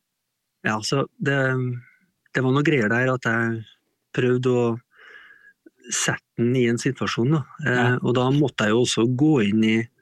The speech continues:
Speaker 1: ehm, hva historien om kondisjon, for eksempel, hva,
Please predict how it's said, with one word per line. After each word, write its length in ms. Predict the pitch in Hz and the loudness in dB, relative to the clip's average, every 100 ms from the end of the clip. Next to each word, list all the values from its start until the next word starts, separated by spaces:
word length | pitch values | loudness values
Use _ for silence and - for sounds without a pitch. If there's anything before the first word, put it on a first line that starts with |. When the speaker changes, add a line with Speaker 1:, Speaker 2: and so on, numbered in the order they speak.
| - - - - _ _ _ _ _ - | -20 -20 -20 -20 _ _ _ _ _ -6
Speaker 1:
ehm, 640 | 165 113 110 107 101 101 101 - - _ _ _ _ _ _ _ _ - | -2 2 2 2 2 0 -6 -20 -20 _ _ _ _ _ _ _ _ -6
hva 580 | 113 110 110 107 113 110 - _ _ - | -2 0 2 2 0 -2 -8 _ _ -4
historien 720 | 135 - - 123 107 104 117 | -2 -2 0 2 2 2 2
om 320 | 117 113 113 | 2 2 2
kondisjon, 840 | - 113 113 113 - 113 120 131 | 0 0 2 0 0 2 2 0
for 120 | 127 | 0
eksempel, 680 | 131 120 110 - 117 117 117 | -2 0 -2 -2 -2 0 0
hva, 300 | 117 113 117 | -2 -2 -4